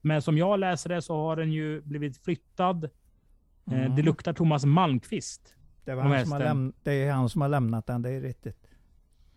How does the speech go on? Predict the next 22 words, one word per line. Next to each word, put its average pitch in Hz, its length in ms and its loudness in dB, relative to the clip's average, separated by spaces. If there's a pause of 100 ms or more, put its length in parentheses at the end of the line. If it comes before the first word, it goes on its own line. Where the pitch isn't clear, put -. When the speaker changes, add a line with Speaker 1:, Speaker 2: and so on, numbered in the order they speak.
(140)
Speaker 1:
Och 156 100 0
Speaker 2:
Så - 20 8
Speaker 1:
nu 180 60 6
Speaker 2:
det 175 80 8
är 175 60 8
Speaker 1:
har 160 100 6
Speaker 2:
först- 156 180 0
Speaker 1:
i 165 80 0
Flemmingen. 143 760 2 (220)
Speaker 2:
första 147 420 -6
starten 131 360 -6
för 143 120 -6
Flemming 123 440 -4
här. 107 200 -4 (1600)
Mm. 127 380 -2 (520)
Och 143 280 0
första 135 460 -4
framspåret 123 680 -6
också 120 300 -12
för 135 80 -12
den 123 180 -10
delen. 104 260 -12